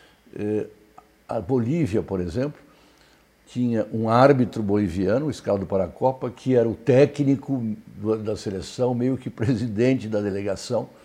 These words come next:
Um francês, eh, Lucien Laurent, fez o primeiro gol da Copa do Mundo e ele, em entrevista posterior, disse que, eh,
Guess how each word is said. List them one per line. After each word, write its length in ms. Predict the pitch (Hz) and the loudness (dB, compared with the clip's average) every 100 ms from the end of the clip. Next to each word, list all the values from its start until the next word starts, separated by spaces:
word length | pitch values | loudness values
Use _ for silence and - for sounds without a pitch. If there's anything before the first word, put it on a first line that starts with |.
| - - - - - _ _ _ _ - | -20 -20 -20 -20 -20 _ _ _ _ -2
Um 140 | 190 | 0
francês, 840 | 170 175 127 170 170 131 90 - - | 4 4 4 2 4 4 2 -4 -2
eh, 540 | 104 104 98 - - - - _ - | 0 2 2 -2 -8 -16 -20 _ -14
Lucien 600 | 110 120 120 - - 143 156 156 156 151 151 147 | -4 -2 -2 -4 -2 2 4 4 4 4 2 2
Laurent, 440 | 123 127 123 165 - - - - _ _ _ _ | 6 6 6 2 -4 -18 -20 -20 _ _ _ _
fez 260 | 127 107 | -2 0
o 60 | 110 | -2
primeiro 500 | - 110 104 160 180 | 0 2 4 6 6
gol 340 | 113 139 147 | 4 2 2
da 140 | 113 101 | 0 -4
Copa 320 | - 107 107 | -2 -4 -2
do 100 | 95 | -4
Mundo 320 | 90 120 143 - _ _ _ _ _ _ | -4 -6 -8 -14 _ _ _ _ _ _
e 140 | 104 98 | -4 0
ele, 260 | 104 120 | 2 2
em 160 | 113 104 | 0 0
entrevista 720 | 101 98 90 85 110 - 95 | -2 -4 -6 -4 -6 -4 -8
posterior, 500 | - 101 - 101 110 | -4 -6 -2 -2 0
disse 180 | 101 - | -2 -6
que, 240 | 117 117 | -8 -6
eh, 500 | 92 90 87 80 67 | -4 -2 -2 -2 -6